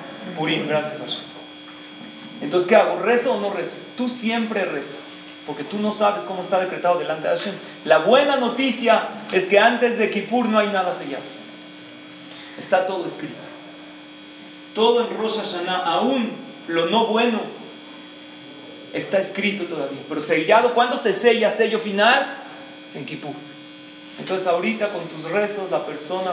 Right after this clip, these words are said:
puede cambiar. Pero tiene uno que realmente rezar, realmente conectarse. Punto número dos que hace que tu tefilá no sea recibida. Cuando uno reza sin concentración, cuando una persona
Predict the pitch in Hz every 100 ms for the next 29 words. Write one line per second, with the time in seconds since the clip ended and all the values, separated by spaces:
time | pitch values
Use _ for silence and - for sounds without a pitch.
0 | 175 175 185 185 180 - - - - -
1 | 170 165 175 156 - - - - - -
2 | - - - - - - - 160 156 202
3 | 214 220 226 226 226 226 226 - - 180
4 | 175 185 190 196 190 180 160 190 170 -
5 | - - - - - 170 190 220 220 226
6 | 208 185 - 208 196 - - - - -
7 | - - 233 269 269 247 254 226 202 226
8 | 220 190 202 208 180 165 165 156 160 165
9 | 208 254 262 - - - 160 196 208 202
10 | 196 202 - - - - 156 147 151 147
11 | 143 - - - - - 156 170 226 226
12 | 202 220 214 214 - 226 233 226 190 185
13 | 165 165 147 139 151 - - - - -
14 | 170 185 233 226 190 208 202